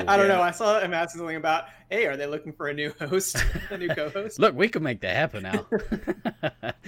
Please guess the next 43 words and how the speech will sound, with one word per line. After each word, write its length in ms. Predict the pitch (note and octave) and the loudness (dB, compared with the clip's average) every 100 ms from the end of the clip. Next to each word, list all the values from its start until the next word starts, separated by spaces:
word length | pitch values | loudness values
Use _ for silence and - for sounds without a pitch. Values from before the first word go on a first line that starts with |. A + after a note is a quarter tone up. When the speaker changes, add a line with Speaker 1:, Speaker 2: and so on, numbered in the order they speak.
| - - - - | -16 -16 -18 -4
Speaker 3:
Uh, 500 | C3+ C3+ C#3+ C3+ C#3 B2+ | 0 2 2 2 2 0
the 140 | D3+ | 0
resupply 480 | E3+ - C#3+ C#3 G#2+ | 2 0 0 0 0
brought 160 | B2 A#2+ | -2 -2
to 80 | |
you 80 | B2+ | -4
by 140 | A2+ A2 | -2 -2
Salty 320 | C3+ A2 A2 | -4 -6 -2
Heathen 280 | B2+ A2+ A2 | -2 -2 -4
and 120 | G#2 | -4
Know 160 | G#2+ G#2 | -2 -2
It 60 | |
All 120 | G#2 | -4
Gaming. 320 | F#2+ G2 F2+ F2+ | -4 -6 -6 -6
You're 100 | A#2+ | -2
not 100 | B2+ | 0
wrong. 320 | A#2+ G2+ F#2+ - - | 0 -4 -6 -10 -6
We'll 160 | A2 | -6
sprinkle 540 | D3 G3 D#3+ E3 D#3 C#3+ | -4 -2 0 0 2 2
in 100 | C3 | 2
a 60 | |
bit 160 | A#2 B2+ | 2 2
of 320 | A#2 A2+ G#2 | 2 0 -2
Ninja 340 | A#2 A#2+ G#2 | -4 -4 -6
Jack, 400 | G2 C3 F#3+ - - - - _ | -2 0 0 -2 -20 -20 -20 _
and, 260 | - G2+ G#2 | -6 -4 -2
uh, 340 | G2+ G2 F#2+ F#2 | -2 -2 -2 -4
yeah, 340 | F#2 G2 F2+ | -4 -2 -4
that's 200 | F2 F#2+ | -8 -12
about 240 | F2+ G2 F#2 | -6 -4 -4
right. 240 | G2+ G2+ - - - - C3 | -4 -2 -4 -6 -8 -8 -8
<laughs> 100 | - F#3 F#3+ E3+ C3+ - | -10 -12 -14 -14 -12 -2
Y'all 200 | A#2 A#2+ | -2 0
sending 280 | C3+ G#2+ | -2 -4
my 140 | G#2+ G#2 | -4 -4
non-existent 600 | G#2 G#2 F#2 F#2 G2+ F2+ | -4 -6 -8 -10 -12 -12
kids 220 | G2+ - | -12 -14
to 80 | - | -14
college, 480 | G#2+ F2+ D#2+ E2 - | -10 -10 -10 -18 -12
where 140 | F#2+ F#2+ | -8 -6
they 120 | F#2 | -8
can 160 | G2 | -10
be, 360 | F2 F2+ F2 | -10 -10 -10